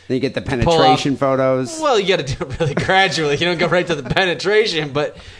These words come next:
Speaker 2: yeah, you know, like, every, when we hit this mark, we're gonna post another set of pictures with this much more clothes taken off.
Speaker 1: Well, you could be, like, a bronze member, or silver member, or a gold member, or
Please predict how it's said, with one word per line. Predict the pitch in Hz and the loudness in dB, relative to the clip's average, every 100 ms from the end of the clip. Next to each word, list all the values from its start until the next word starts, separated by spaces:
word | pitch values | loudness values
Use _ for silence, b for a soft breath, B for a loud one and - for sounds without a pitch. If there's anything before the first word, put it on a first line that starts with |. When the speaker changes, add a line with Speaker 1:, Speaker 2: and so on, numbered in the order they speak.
| 202 | -10
Speaker 2:
yeah, | - 269 | 0 0
you | 127 131 | 2 0
know, | 139 | 2
like, | 139 143 | 2 2
every, | 123 131 147 135 | 0 0 0 -2
when | 131 147 139 147 | -6 -8 -4 -2
we | 139 | -2
hit | 151 151 | -2 0
this | 156 135 | -2 0
mark, | 143 147 147 156 | 0 0 0 -2
we're | 147 | -2
gonna | 139 139 127 | -2 -2 -2
post | 143 131 131 | -4 -4 -4
another | 127 135 | -2 -2
set | 131 139 | 0 -2
of | 127 | -2
pictures | 135 127 143 131 | -4 -2 -4 -4
with | 123 | -4
this | 131 127 | -4 -4
much | 143 131 | -6 -6
more | 135 135 127 | -6 -6 -4
clothes | 131 131 131 | -4 -4 -4
taken | - 131 123 | -6 -4 -2
off. | 120 113 127 160 | -2 -2 -4 -2
Speaker 1:
Well, | 233 | -2
you | 247 | -2
could | 254 | 0
be, | 226 | 2
like, | 226 185 - | 4 2 0
a | 147 | -4
bronze | 127 143 143 147 139 139 | 0 2 2 2 0 -2
member, | 139 135 131 127 | -2 0 0 0
or | 117 | -2
silver | - 147 131 135 | -2 -2 0 -2
member, | 131 131 127 127 123 | 0 0 0 0 0
or | 120 113 | -2 -4
a | |
gold | 113 131 131 139 | -2 0 0 0
member, | 131 113 104 104 | -2 -4 -2 -2
or | 98 | -2